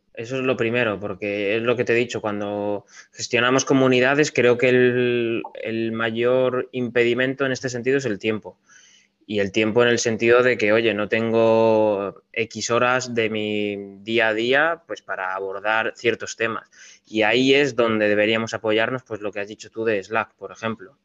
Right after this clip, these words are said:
¿vale? Cuando facilitas esa parte del tiempo, ya deberías pensar, "Oye, ahora que ya tengo, digamos, esto bajo control, eh, es hora de hacer growth en el sentido de es hora de meter más gente en la comunidad",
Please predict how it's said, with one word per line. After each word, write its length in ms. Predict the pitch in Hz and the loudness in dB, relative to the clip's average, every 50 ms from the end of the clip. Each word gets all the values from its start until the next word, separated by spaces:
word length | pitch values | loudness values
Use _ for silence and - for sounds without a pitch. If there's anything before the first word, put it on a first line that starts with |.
| _ _ _ | _ _ _
¿vale? 280 | - 101 104 107 127 - _ - - - - - - - _ _ _ _ _ | -10 -6 -4 -4 -4 -4 _ -20 -20 -20 -20 -20 -20 -20 _ _ _ _ _
Cuando 840 | - 131 123 120 120 117 123 123 - - 120 117 117 117 117 117 117 | 2 2 2 4 4 6 8 8 8 8 8 8 6 6 4 4 2
facilitas 640 | 117 - 120 117 123 123 127 139 135 - 147 143 151 | 0 -2 -2 0 0 -2 -2 0 0 0 0 0 0
esa 200 | 147 143 147 143 | -2 -2 0 0
parte 260 | 151 143 143 147 143 | 0 0 2 0 0
del 200 | 139 139 135 131 | 0 0 -2 0
tiempo, 400 | - 160 175 190 190 180 131 117 | 0 0 2 0 -2 -2 -2 -2
ya 360 | 107 104 117 120 131 143 135 - | 0 2 2 2 2 0 -2 -2
deberías 480 | 127 120 117 120 120 120 127 127 - | 0 2 2 4 4 2 2 0 0
pensar, 400 | - 131 120 113 - 117 107 - - | -2 -4 -4 -4 -4 -6 -6 -6 -4
"Oye, 240 | - 131 135 135 113 | -2 0 2 2 2
ahora 480 | 107 113 123 135 143 156 165 180 185 - - | 2 4 4 4 4 2 2 0 -4 -8 -6
que 120 | 139 123 | -2 0
ya 120 | 135 131 | 0 0
tengo, 500 | 131 143 143 143 135 143 139 139 139 135 | 0 0 -2 0 0 0 0 0 0 0
digamos, 360 | 127 139 135 143 135 120 110 131 | 0 0 0 0 -2 -4 -8 -10
esto 160 | - - 135 | -10 -8 -6
bajo 240 | 127 123 120 123 117 | -6 -6 -8 -8 -8
control, 580 | 127 123 123 123 147 147 156 156 156 180 - _ _ _ _ _ _ _ _ _ _ - _ _ _ _ _ | -8 -8 -8 -6 -4 -2 0 0 -2 -4 -8 _ _ _ _ _ _ _ _ _ _ -20 _ _ _ _ _
eh, 640 | - 117 117 117 117 117 113 113 110 - - _ _ _ - | -2 0 0 2 2 2 2 2 0 0 -2 _ _ _ -6
es 200 | - 131 127 - | -6 -4 -2 0
hora 420 | 143 139 139 139 156 185 - - _ _ _ _ | 0 2 2 2 0 0 -2 -6 _ _ _ _
de 180 | - 120 113 113 | -10 -4 -2 -2
hacer 280 | 110 - - 123 123 113 | -2 0 0 0 2 2
growth 280 | 123 127 135 143 139 | 4 4 4 4 2
en 100 | 151 139 | 0 -2
el 80 | 131 120 | -2 -2
sentido 400 | - 123 117 110 127 127 139 135 | -4 -6 -6 -4 -2 0 0 0
de 220 | 139 143 - - | 0 -2 -2 -4
es 140 | 113 - - | -6 -6 -4
hora 180 | 120 123 131 131 | -2 0 0 0
de 160 | 143 135 - | 0 -2 -2
meter 360 | 120 117 110 104 - 120 123 | -4 -4 -4 0 0 0 0
más 200 | 123 120 117 - | 0 -2 -4 -6
gente 540 | - - 131 123 123 120 123 143 156 170 160 | -6 -4 -4 -4 -4 -4 -2 -2 -2 -2 -4
en 80 | 135 | -4
la 140 | 120 110 104 | -4 -6 -6
comunidad", 580 | - 107 101 98 95 95 104 123 147 143 110 | -6 -10 -10 -10 -12 -8 -4 0 0 0 0